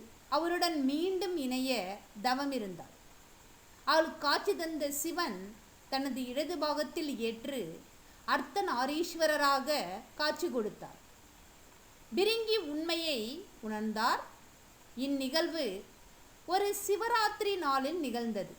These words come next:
இவ்வாறு சிவன் அர்த்தநாரீஸ்வர வடிவம் எடுத்ததும் சிவராத்திரி விழா உருவானதுமான பெருமையை உடைய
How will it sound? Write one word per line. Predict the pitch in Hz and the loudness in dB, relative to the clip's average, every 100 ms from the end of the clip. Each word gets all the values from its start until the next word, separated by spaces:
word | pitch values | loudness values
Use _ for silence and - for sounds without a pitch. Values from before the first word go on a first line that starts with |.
| - - - - - - - 233 | -20 -20 -20 -20 -20 -20 -14 -10
இவ்வாறு | 247 269 262 233 269 523 - - - - - - - | 0 4 4 4 0 -4 -10 -20 -20 -20 -20 -16 -4
சிவன் | 339 330 339 190 190 - - - - - | -2 0 0 -2 -8 -16 -20 -20 -20 -2
அர்த்தநாரீஸ்வர | 269 320 - 453 359 320 339 370 - 320 339 339 330 330 - - - - | -2 -2 -2 0 2 2 2 2 0 -2 -2 0 -2 -4 -10 -20 -20 -8
வடிவம் | 220 254 294 285 | -4 -2 -2 -2
எடுத்ததும் | 208 220 - 240 240 359 - - - - - - - | -2 -4 -4 -4 -4 -8 -12 -20 -20 -20 -20 -20 -10
சிவராத்திரி | - 359 370 381 392 392 370 | -2 2 6 6 4 2 -2
விழா | 330 330 330 330 - - - | -2 -2 0 0 -4 -14 -12
உருவானதுமான | 226 269 294 302 302 269 277 269 269 285 185 190 - - - - - | -6 -2 2 2 2 -2 0 0 0 0 -2 -8 -18 -20 -20 -20 -10
பெருமையை | 339 330 381 381 381 370 359 | -2 0 0 0 -2 -2 -2
உடைய | 254 247 254 | -4 -2 -2